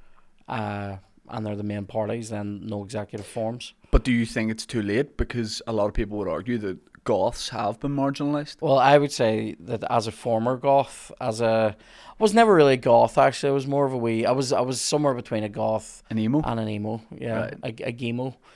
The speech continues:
Speaker 1: And, um,
Speaker 2: What was your peak emo? What age would you have been peak emo phase?
Speaker 1: Eighteen, probably.
Speaker 2: And
Speaker 1: Eighteen or nineteen.
Speaker 2: emos, would it be right in saying Goths would be angrier, whether,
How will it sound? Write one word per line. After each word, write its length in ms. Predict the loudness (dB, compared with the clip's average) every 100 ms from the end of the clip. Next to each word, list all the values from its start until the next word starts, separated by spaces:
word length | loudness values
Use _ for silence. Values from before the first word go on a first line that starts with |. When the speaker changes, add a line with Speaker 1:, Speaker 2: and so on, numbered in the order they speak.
| _ _ -14
Speaker 1:
And, 280 | -4 -2 2
um, 220 | 2 2 6
Speaker 2:
What 140 | 6
was 160 | 6 6
your 140 | 4
peak 760 | 6 4 4 0 0 0 -4 -14 -6
emo? 220 | -4 0
What 140 | 4 6
age 200 | 4 2
would 120 | 2
you 60 | 0
have 100 | 2
been 280 | -2 -2 -10 -12
peak 380 | -8 -4 -6 -4
emo 260 | -2 -2 -2
phase? 420 | 0 -2 -2 -8 _ _ _ _ _ _ _ _ -20 -20 _ -6
Speaker 1:
Eighteen, 480 | -6 -4 -6 -4 -4
probably. 400 | -2 -2 -2 -6 -10 -14 0
Speaker 2:
And 340 | 4 6 4 2
Speaker 1:
Eighteen 160 | -2
or 60 | -2
nineteen. 400 | -4 0 4 6
Speaker 2:
emos, 360 | 6 6 0 -10 _ _ _ _
would 160 | 0 2
it 20 |
be 100 | 4
right 160 | 4 4
in 80 | 0
saying 480 | 0 0 0 -2 0
Goths 420 | 2 4 2 -4
would 100 | -4
be 160 | -4 -6
angrier, 540 | -8 -4 -2 2 4 6
whether, 340 | 4 2 0